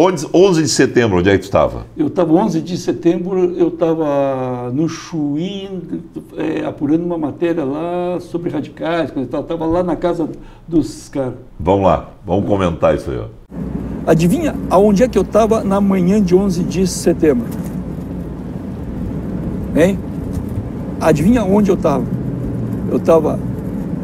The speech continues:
Speaker 2: no lado uruguaio do Chuí, sentado numa, numa mesa lá, conversando com uns radicais lá, na hora que os aviões começaram a ser jogados contra as torres.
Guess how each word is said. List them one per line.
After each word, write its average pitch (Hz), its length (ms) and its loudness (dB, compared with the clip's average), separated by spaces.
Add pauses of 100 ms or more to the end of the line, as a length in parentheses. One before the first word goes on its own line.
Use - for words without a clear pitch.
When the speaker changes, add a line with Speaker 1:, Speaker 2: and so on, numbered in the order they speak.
(100)
Speaker 2:
no 131 680 4
lado 208 380 6 (160)
uruguaio 151 840 6
do 175 180 6
Chuí, 160 560 4 (640)
sentado 202 760 4 (760)
numa, 165 720 4 (280)
numa 160 460 4
mesa 135 580 6
lá, 156 220 4
conversando 180 640 4
com 165 100 -2
uns 139 380 2
radicais 147 580 4
lá, 156 280 2 (460)
na 151 120 2
hora 175 320 6
que 170 180 0
os 180 340 4
aviões 165 480 2
começaram 170 720 2
a 143 80 0
ser 165 260 4
jogados 151 380 2
contra 156 360 2
as 147 200 -2
torres. 143 420 0